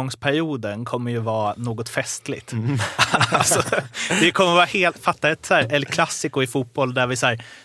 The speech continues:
Speaker 1: nu är det gult om du gör något annat än går fram till domaren lugnt.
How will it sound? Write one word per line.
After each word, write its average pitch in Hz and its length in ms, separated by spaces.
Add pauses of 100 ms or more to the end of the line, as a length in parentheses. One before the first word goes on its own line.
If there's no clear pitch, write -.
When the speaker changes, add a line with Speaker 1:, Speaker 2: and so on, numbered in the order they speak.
(220)
Speaker 1:
nu 170 160
är 175 40
det 160 60
gult 147 580
om 135 320
du 127 280 (300)
gör 139 180
något 131 180
annat 123 340
än 123 160
går 120 320
fram 110 300
till 113 120
domaren 110 380
lugnt. - 400